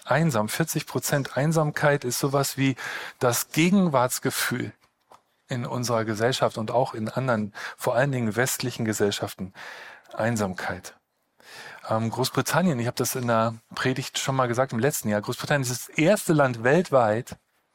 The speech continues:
das ein Ministerium für Einsamkeit gegründet hat.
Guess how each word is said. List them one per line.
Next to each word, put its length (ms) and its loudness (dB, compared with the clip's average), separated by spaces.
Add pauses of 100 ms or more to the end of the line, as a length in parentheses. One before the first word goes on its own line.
(380)
das 200 0
ein 180 2
Ministerium 1200 4
für 320 2
Einsamkeit 760 2
gegründet 600 -2
hat. 260 -10